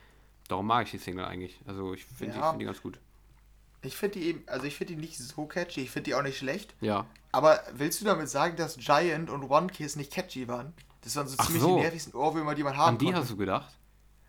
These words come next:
Speaker 1: Ich hab,
Speaker 2: Ja, vom Stil.
Speaker 1: ich hab jetzt eher an Dings, an dieses, äh, hier, wie heißt das? Funkwave Bounces da, an dieses Album da gedacht, weißt du?
Speaker 2: Ach so, ja, ja, ja, davon, klar, das, das, das passt ja auch wohl.
Speaker 1: Ja.
Speaker 2: Ja gut, wenn du diese belanglosen Z-, äh, <laughs> Songs meinst, ja.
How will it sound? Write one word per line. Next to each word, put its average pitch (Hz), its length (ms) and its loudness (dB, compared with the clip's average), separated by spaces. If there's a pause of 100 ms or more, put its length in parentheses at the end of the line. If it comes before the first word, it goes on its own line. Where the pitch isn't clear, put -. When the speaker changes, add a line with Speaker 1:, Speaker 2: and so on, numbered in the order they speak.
(240)
Speaker 1:
Ich 120 120 -4
hab, 127 80 2
Speaker 2:
Ja, 117 80 -2
vom 120 180 -6
Stil. 151 260 -4
Speaker 1:
ich 127 60 2
hab 131 100 4
jetzt 117 140 0
eher 117 200 0
an 107 140 -2
Dings, 127 260 -2
an 98 140 -4
dieses, 98 360 -6
äh, 95 340 -4 (800)
hier, 98 300 -4
wie 95 140 -8
heißt 107 200 -8
das? - 340 -14
Funkwave 127 400 0 (100)
Bounces 98 400 -4
da, 90 140 -4
an 92 80 -8
dieses 95 180 -10
Album 101 300 -4
da 92 80 -4
gedacht, 90 380 -8
weißt 107 180 -6
du? 165 120 -6 (440)
Speaker 2:
Ach 131 100 -2
so, 127 240 -2
ja, 143 420 12
ja, 143 280 10
ja, 147 180 8
davon, 147 380 2
klar, 139 360 4
das, 123 240 -8
das, 135 160 -6 (180)
das 131 140 -8
passt 156 240 -2
ja 131 80 2
auch 117 140 2
wohl. 127 160 0
Speaker 1:
Ja. 104 140 0 (200)
Speaker 2:
Ja 131 120 4
gut, 151 180 -2
wenn 156 100 0
du 147 80 0
diese 165 240 -2
belanglosen 170 680 0
Z-, - 220 -8
äh, 156 400 4
<laughs> - 40 -10
Songs 170 480 2
meinst, 165 260 4
ja. 139 480 2